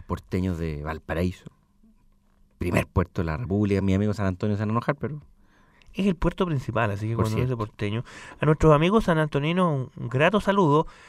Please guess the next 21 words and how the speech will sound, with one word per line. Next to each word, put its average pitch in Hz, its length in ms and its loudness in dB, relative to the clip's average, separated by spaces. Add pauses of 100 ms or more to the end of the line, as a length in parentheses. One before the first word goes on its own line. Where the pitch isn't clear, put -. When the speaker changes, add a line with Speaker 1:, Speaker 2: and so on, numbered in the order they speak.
(180)
Speaker 2:
pero 160 320 0 (680)
a 175 80 0
ellos 151 140 4
mismos 135 260 2
les 180 80 2
gusta 156 260 -2
que 156 80 -4
les 127 140 -4
digan 151 280 -4 (300)
sanantoninos. 143 840 -2
Speaker 1:
Sí. - 80 -20
Speaker 2:
Entonces, 277 280 -2 (120)
los 302 100 -6
porteños 349 480 0
son 320 120 -2
Speaker 1:
Sí. 311 60 -2
Speaker 2:
de 330 60 4
Valparaíso. 320 760 4
Speaker 1:
Exactamente. 98 600 -4
Bueno, 151 240 6 (1120)
y 240 320 6